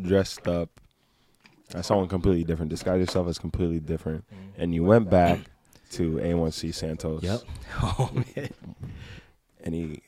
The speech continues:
Speaker 1: you, the disguised person,
Speaker 2: Yep.
Speaker 1: your future self, 'cause you can't, you can't let him know, right? That
Speaker 2: It's,
Speaker 1: is he,
Speaker 2: it's
Speaker 1: his
Speaker 2: me?
Speaker 1: future self.
Speaker 2: Okay.
Speaker 1: Goes back. Would you hear the advice as A one C Santos?
Speaker 2: Would I listen?
Speaker 1: Yeah, would you hear, would you hear, would you digest it, and would you apply it?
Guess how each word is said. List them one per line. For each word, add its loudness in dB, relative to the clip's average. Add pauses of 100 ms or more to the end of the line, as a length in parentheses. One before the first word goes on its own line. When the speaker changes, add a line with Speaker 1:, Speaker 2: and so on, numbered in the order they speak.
(120)
Speaker 1:
you, 6
the 6
disguised 4
person, -2
Speaker 2:
Yep. -2
Speaker 1:
your -4
future 0
self, 0
'cause -6
you -4
can't, 0 (280)
you -20
can't 0
let 4
him 4
know, 8
right? 0
That 2
Speaker 2:
It's, -2
Speaker 1:
is -10
he, -2
Speaker 2:
it's -8
Speaker 1:
his 0
Speaker 2:
me? 2
Speaker 1:
future 2
self. 4
Speaker 2:
Okay. -4 (580)
Speaker 1:
Goes 6
back. 8 (840)
Would 2
you 4
hear 2
the 4
advice 2
as -2
A 0
one 0
C -4
Santos? -6 (540)
Speaker 2:
Would 0
I 0
listen? 0 (220)
Speaker 1:
Yeah, -2
would -4
you -2
hear, -4
would -6
you -4
hear, -4
would -10
you -8
digest -2
it, -2
and -4
would -6
you -2
apply -2
it? -12